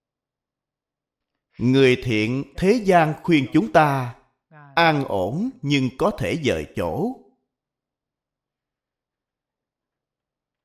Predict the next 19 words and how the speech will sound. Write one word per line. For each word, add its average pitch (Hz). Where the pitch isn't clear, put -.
Thân 135
tâm 123
chúng 202
ta 123
an, 117
nhưng 185
xã 110
hội 98
bất -
an. 123
Chúng 220
sanh 135
bất -
an, 143
thì 117
chúng 233
ta 185
cũng 143
phải 110